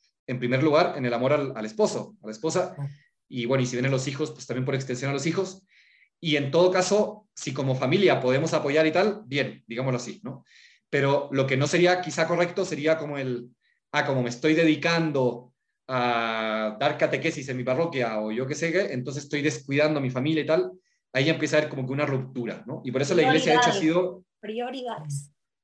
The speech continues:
Speaker 1: Exactamente, lo hablaron también en uno de los episodios, ¿no? Con el padre Brian Coe y todo eso, de los deberes de Estado y tal.
Speaker 2: Ujú.
Speaker 1: Eh, por eso, lo primero para los matrimonios es precisamente su matrimonio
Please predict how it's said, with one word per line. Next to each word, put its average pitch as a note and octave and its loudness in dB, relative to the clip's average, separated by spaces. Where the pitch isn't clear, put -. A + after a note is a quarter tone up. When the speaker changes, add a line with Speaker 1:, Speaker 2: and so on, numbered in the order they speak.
Speaker 1:
Exactamente, C3+ -2
lo A#2+ 4
hablaron D3 4
también C3+ 0
en C#3 -2
uno C#3+ -2
de C#3+ 2
los C3+ -4
episodios, B2+ -2
¿no? C3+ -4
Con B2+ -4
el A2+ -6
padre B2+ 0
Brian C3 0
Coe C3+ -2
y - -18
todo B2+ -2
eso, D3 -4
de A#2+ -6
los A2 -2
deberes A#2+ 2
de A#2 0
Estado C#3 -2
y B2 -2
tal. D3 -4
Speaker 2:
Ujú. F#3+ -4
Speaker 1:
Eh, A#2+ 2
por C#3 -2
eso, F3+ 4
lo C#3+ 2
primero C#3+ 2
para F3+ 2
los D#3 2
matrimonios D3 -2
es - -4
precisamente C3 -4
su C#3 -6
matrimonio A2+ -4